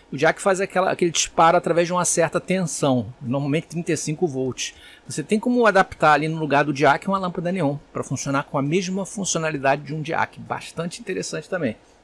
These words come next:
E também uso decorativo, né? Você pode usar essas lâmpadas, aquelas maiores, pra fazer,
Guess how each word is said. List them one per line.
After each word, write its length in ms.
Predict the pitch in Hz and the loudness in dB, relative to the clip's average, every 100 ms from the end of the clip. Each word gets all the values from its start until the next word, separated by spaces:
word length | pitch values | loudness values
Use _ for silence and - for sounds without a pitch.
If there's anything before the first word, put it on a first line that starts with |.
| _ _ _ _ _ - | _ _ _ _ _ -8
E 120 | 160 | -4
também 280 | 185 220 214 | 0 2 2
uso 280 | 196 180 175 | 2 0 2
decorativo, 760 | 202 - 202 202 - 135 113 | 0 2 0 0 -2 -4 -2
né? 100 | 120 | -4
Você 200 | 123 - | -4 -8
pode 340 | 113 135 131 123 - - - - | -6 -4 -4 -6 -14 -20 -14 -2
usar 160 | 127 | 0
essas 240 | 151 156 120 | 2 2 2
lâmpadas, 380 | 131 123 120 | 0 -2 -6
aquelas 260 | 120 120 117 | -6 -4 0
maiores, 500 | 123 117 131 175 123 | 2 2 4 4 0
pra 160 | - 135 | -6 -6
fazer, 380 | 131 117 143 | -4 -4 -6